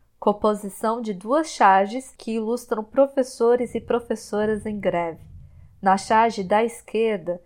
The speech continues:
de autoria de Cabrera, Sociologia Ilustrada, há um grupo de professores em protesto na rua gritando "greve". Na charge da direita, há dois professores em protesto com cartazes que dizem:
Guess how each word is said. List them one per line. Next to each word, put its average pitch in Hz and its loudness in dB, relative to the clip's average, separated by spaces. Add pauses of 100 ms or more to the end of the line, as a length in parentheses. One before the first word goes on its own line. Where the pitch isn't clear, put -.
(200)
de 208 2
autoria 196 2
de 185 -12
Cabrera, 185 0
Sociologia 180 -6
Ilustrada, 202 -2 (320)
há 196 8
um 247 -4
grupo 233 -4
de - -10
professores 208 -4
em 220 -8
protesto 208 -2
na 196 -4
rua 202 -4
gritando 214 -6
"greve". 196 4 (240)
Na 190 4
charge 208 4
da 185 2
direita, 196 -2
há 180 2
dois 208 -2
professores 247 -2
em 196 -8
protesto 185 -2
com 226 -2
cartazes 220 -2
que 240 -8
dizem: 175 -8